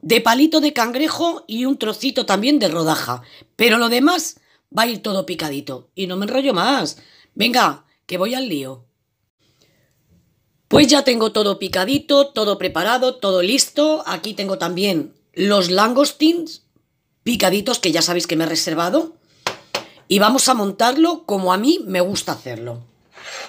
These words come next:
Que para eso me lo voy a comer yo. <laughs> Voy a poner primero abajo una camita de lechuga.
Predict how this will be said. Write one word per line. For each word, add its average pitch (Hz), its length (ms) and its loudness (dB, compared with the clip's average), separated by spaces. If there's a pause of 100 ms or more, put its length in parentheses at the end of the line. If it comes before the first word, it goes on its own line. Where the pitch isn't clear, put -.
(140)
Que 180 120 0
para 151 280 2
eso 320 240 4
me 320 100 4
lo 185 100 0
voy 202 140 4
a 202 60 2
comer 190 280 2
yo. 135 200 -4
<laughs> - 1900 -14
Voy 320 240 8
a 320 80 4
poner 170 320 0
primero 294 560 2 (180)
abajo 254 640 2 (400)
una 277 280 2
camita 254 600 0 (260)
de 185 260 -2
lechuga. 160 600 -2